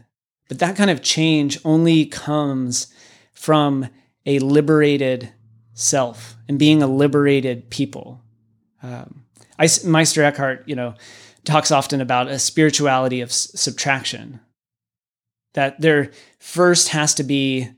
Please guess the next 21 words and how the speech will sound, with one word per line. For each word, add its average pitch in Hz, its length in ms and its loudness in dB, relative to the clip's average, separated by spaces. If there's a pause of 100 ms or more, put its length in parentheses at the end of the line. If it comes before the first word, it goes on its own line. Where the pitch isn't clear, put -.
(240)
uh, 127 300 -18 (420)
this, - 440 -2 (460)
this - 160 -2
subtraction 139 800 -2 (640)
to 160 120 -2
then 165 240 4
fall 151 360 4
into 147 320 2
the 131 80 -2
life 117 480 -6 (1160)
of 139 180 0
love. 120 500 -4 (800)
I 143 40 -8
mean, 139 200 0
when 147 120 -2
it 147 60 -4
comes 175 220 0
down 147 200 2
to 151 200 2
it, 127 260 -2 (460)
uh, 127 300 -12